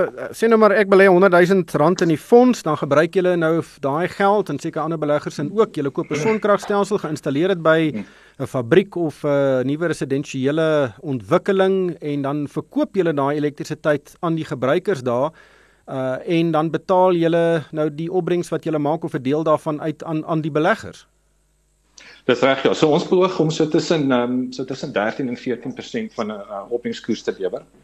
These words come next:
Speaker 2: na fooie en, eh, belasting en aggeneem is. Ehm, en dan boonop die feit dat jy nou die belastingaftrekking ook het,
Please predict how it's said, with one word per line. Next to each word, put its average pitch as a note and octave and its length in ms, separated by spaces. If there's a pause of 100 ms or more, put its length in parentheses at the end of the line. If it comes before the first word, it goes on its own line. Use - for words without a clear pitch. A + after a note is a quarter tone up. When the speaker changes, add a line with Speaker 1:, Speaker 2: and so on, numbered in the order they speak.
(300)
Speaker 2:
na G#2 280
fooie A2+ 380
en, G2+ 360
eh, G2 200
belasting F#2+ 420
en G#2 80
aggeneem F#2+ 420
is. - 260 (520)
Ehm, G#2 560 (100)
en A2 260
dan G#2+ 400 (720)
boonop A2+ 480
die A#2 80
feit A2+ 260
dat G#2+ 120
jy A2+ 100
nou G2+ 160
die G#2 340
belastingaftrekking G#2 1000
ook A#2 200
het, F#2+ 240